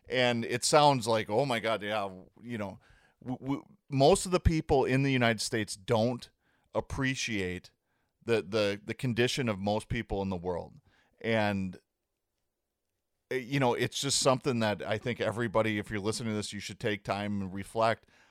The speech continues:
of how lucky you are if you are in, uh, the United States. But look at how fast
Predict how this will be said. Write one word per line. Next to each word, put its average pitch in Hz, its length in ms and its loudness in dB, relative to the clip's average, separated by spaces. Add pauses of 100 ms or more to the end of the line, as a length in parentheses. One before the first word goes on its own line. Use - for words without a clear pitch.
(200)
of 101 160 -2
how 113 200 2
lucky 127 320 4
you 117 200 0
are 131 220 0
if - 120 -8
you 101 140 0
are 95 180 0
in, 95 160 -4
uh, 92 440 -4 (320)
the 113 80 -12
United 98 220 -4
States. 104 280 -6
But 113 220 0 (380)
look 147 200 -2
at 185 100 2
how 156 120 6
fast 135 580 4